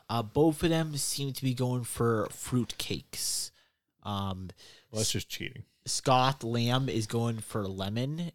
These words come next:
Speaker 1: and the other one, she is going for a strawberry cake, although the cake she's making doesn't seem to be as good as Birdie's strawberry cake that she's making. But,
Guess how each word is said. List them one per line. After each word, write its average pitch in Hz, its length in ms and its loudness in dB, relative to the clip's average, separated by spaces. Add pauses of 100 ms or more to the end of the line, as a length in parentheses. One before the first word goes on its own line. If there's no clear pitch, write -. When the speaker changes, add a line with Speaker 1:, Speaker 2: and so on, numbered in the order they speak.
(100)
Speaker 1:
and 104 320 -2
the 113 160 0
other 113 240 2
one, 101 600 -2 (260)
she 120 440 0
is 104 120 -4
going 107 280 -4
for 101 400 -4
a 98 180 -4
strawberry 95 680 0
cake, - 360 -10
although 107 520 -2
the 104 100 -8
cake 113 220 -4
she's 120 240 0
making 104 280 -6
doesn't 98 260 -6
seem 98 240 -8
to 90 320 -10
be 98 200 -4
as 98 220 -6
good 101 400 -4
as - 720 -4 (1080)
Birdie's 87 520 -2
strawberry 87 480 -2
cake - 320 -8
that - 120 -8
she's - 220 -6
making. 80 520 -10
But, 151 200 0